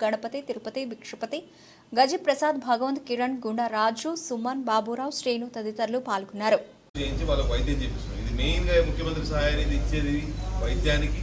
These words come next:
Speaker 2: ఏదైతే ప్రైవేట్ హాస్పిటల్కి పోయి వైద్యం చేయించుకుంటారో, వైద్యం తర్వాత వారికి ముఖ్యమంత్రి సహాయ నిధి నుంచి వారికి కొంత మొత్తంలో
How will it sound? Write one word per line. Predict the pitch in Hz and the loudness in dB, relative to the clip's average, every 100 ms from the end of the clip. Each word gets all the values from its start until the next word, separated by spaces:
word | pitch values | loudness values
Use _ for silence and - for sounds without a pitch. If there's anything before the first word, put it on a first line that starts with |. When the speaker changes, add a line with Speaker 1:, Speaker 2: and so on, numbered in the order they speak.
| - - - - - - | -4 -6 -6 -4 -2 0
Speaker 2:
ఏదైతే | 147 156 165 | 2 2 2
ప్రైవేట్ | 147 147 170 | 2 2 2
హాస్పిటల్కి | 170 160 - 151 147 147 | 0 -2 -2 -2 0 2
పోయి | 147 151 139 | 4 4 4
వైద్యం | 135 131 151 156 | 2 0 0 0
చేయించుకుంటారో, | 151 147 147 143 151 175 - - - - 123 | 0 0 0 0 2 0 0 -2 -4 -6 -2
వైద్యం | 147 160 185 | 0 2 2
తర్వాత | 151 143 170 170 - - - - - - - - 151 | 2 2 4 4 4 -2 -6 -6 -6 -2 -2 0 2
వారికి | 156 151 151 160 165 156 - - - - 151 151 - - - - - - - - - 151 | 4 4 2 0 -2 -2 -4 -4 -2 0 0 0 0 -2 -4 -6 -8 -6 -4 -2 0 0
ముఖ్యమంత్రి | 147 175 180 165 | 0 2 2 0
సహాయ | 156 151 151 | -2 0 2
నిధి | 151 147 143 147 | 2 0 0 2
నుంచి | 143 - 117 | 2 2 2
వారికి | 135 135 - 160 147 - - - | 2 0 -2 -2 -2 -2 0 0
కొంత | 151 | 2
మొత్తంలో | 143 147 151 151 156 139 | 2 0 0 0 0 -2